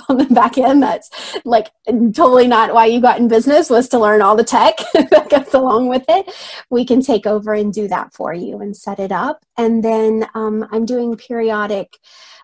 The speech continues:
uh, programs. So I'll be doing a group coaching program at the first of the year where we'll work closely together for twelve weeks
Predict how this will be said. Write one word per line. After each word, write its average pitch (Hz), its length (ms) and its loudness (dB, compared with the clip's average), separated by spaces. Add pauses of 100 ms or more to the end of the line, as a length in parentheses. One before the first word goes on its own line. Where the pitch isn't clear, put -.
(120)
uh, 220 220 -14
programs. 240 720 -4
So 214 180 -2
I'll 202 140 -4
be 214 120 -2
doing 208 260 -2
a 196 80 -6
group 202 240 -8
coaching 214 400 -8
program 214 580 -6
at - 200 -12
the 202 80 -10
first 208 320 -14
of 196 80 -8
the 190 80 -8
year 185 360 -8
where 220 400 -4
we'll 190 220 -8
work - 240 -10
closely 208 400 -8
together 202 360 -8
for 220 220 -10
twelve 208 340 -10
weeks 277 380 -10